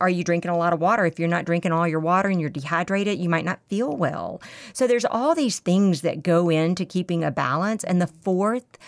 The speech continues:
when you're in a, in a crisis or a difficult time, or you're having a challenging, um, you know, week, you wanna look at the things that drop off are joy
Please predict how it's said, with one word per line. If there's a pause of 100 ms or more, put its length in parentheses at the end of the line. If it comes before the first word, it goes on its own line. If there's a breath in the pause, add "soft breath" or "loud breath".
(140)
when
you're
in
a,
in
a (140)
crisis (100)
or
a
difficult
time,
or
you're
having
a (100)
challenging, (400 loud breath)
um, (480)
you
know,
week, (360 loud breath)
you
wanna
look
at
the
things
that
drop
off
are
joy